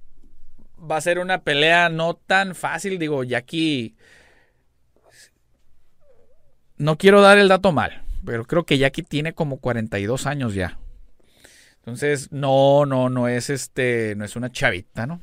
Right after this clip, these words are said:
No, o sea, ya, ya está en sus últimos estirones, ya está en sus últimas fechas, en sus últimas peleas, y creo que deben de ser muy,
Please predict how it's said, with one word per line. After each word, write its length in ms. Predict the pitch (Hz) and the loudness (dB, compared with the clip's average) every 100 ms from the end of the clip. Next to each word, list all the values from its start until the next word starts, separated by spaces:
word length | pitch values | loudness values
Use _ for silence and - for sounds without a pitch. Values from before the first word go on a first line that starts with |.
| - | -12
No, 320 | - 107 98 | -12 -12 -12
o 100 | 98 | -14
sea, 360 | 98 110 92 82 | -14 -10 -10 -10
ya, 420 | 117 113 127 147 _ _ _ _ _ _ - | -6 -2 -2 -4 _ _ _ _ _ _ -8
ya 220 | 127 131 | -2 -2
está 320 | 139 143 143 | 0 0 -2
en 80 | 156 | -2
sus 240 | 165 143 | -6 -4
últimos 440 | 160 165 180 175 147 | -4 -2 -2 -2 -2
estirones, 680 | 131 127 127 156 180 180 | -2 -2 0 0 -2 -4
ya 80 | 156 | -4
está 180 | 147 151 | -4 -6
en 80 | 147 | -6
sus 200 | 147 156 | -10 -10
últimas 760 | 156 156 160 147 117 - - _ _ _ _ _ _ _ | -8 -8 -8 -8 -10 -14 -20 _ _ _ _ _ _ _
fechas, 680 | _ - 151 160 - 165 156 | _ -2 -2 -2 -2 -2 -2
en 140 | 143 | -6
sus 120 | 123 | -8
últimas 420 | 127 135 156 156 | -10 -10 -8 -8
peleas, 680 | - 123 120 139 170 170 - - | -6 -4 0 2 0 -4 -18 -14
y 160 | 131 | -12
creo 320 | 123 127 135 131 | -6 -2 -2 -2
que 380 | 147 131 117 - _ _ _ _ _ _ | -2 -2 -4 -10 _ _ _ _ _ _
deben 460 | - 127 131 143 147 | -10 -4 -2 -2 -4
de 100 | 127 | -6
ser 240 | - 127 | -4 -4
muy, 540 | 135 139 143 139 135 | -4 -4 -4 -4 -6